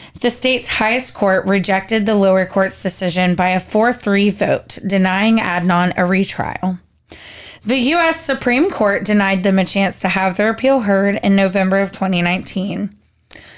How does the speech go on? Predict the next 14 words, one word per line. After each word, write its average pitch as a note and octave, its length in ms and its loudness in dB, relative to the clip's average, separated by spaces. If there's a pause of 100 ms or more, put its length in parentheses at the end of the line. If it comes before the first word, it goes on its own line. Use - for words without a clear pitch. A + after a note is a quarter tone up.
(140)
But A#3 140 2
we're A#3+ 80 4
not B3 240 0
quite D4+ 240 0
done C#4+ 220 2
yet. C#4 360 -2 (680)
Baltimore D4+ 540 4
City A3+ 380 0
Circuit G#3+ 480 -2
Court F#3 400 0
Judge F#3 440 2 (120)
Melissa G#3+ 800 2
M. G3+ 300 2 (100)
Finn A#3+ 680 0